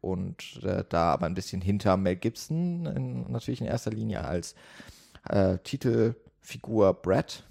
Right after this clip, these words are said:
Maverick und, äh, Jodie Foster als Annabelle Bransford, ähm,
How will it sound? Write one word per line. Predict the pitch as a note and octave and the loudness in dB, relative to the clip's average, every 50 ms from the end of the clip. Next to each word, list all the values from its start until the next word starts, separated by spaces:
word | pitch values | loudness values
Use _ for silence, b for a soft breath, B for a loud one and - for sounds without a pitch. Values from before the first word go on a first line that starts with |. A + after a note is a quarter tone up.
| _ | _
Maverick | - A#2+ B2 B2+ C3 A#2+ A#2+ B2 B2 - - - - - - | -2 -2 0 0 0 -2 -2 -2 -2 -2 -6 -12 -20 -16 -12
und, | - - A2 A2 A2 A2 G#2+ G#2 - - | -6 -2 -2 0 0 -2 -2 -6 -6 -8
äh, | G2+ G#2 - | -8 -8 -4
Jodie | - G#2 G#2 G#2 G2 | -2 0 0 0 0
Foster | F#2+ - - G2 A2+ - - A2+ G2+ - - | -2 0 0 0 0 0 0 -2 -2 -2 -2
als | - - E2+ G2+ G2+ G#2+ - - - - B B B B B B | -2 2 4 4 4 4 0 -4 -10 -12 B B B B B B
Annabelle | B G#2+ A#2+ A2+ G#2+ G2+ G2 | B 2 4 4 4 2 2
Bransford, | F2+ - G2+ G2+ G#2+ G#2+ F#2+ - - - - C2 B1+ D#2 G#2 A#2 - - B B B B B B B B B B | 2 2 2 4 4 2 0 -4 -6 -6 -4 -2 0 2 0 0 -2 -6 B B B B B B B B B B
ähm, | - G2 G2 F#2+ G2 G2 F#2+ F#2+ F#2+ F#2+ F#2+ F#2+ F#2+ G2 | 4 6 6 8 8 6 6 4 2 0 0 -2 -2 -4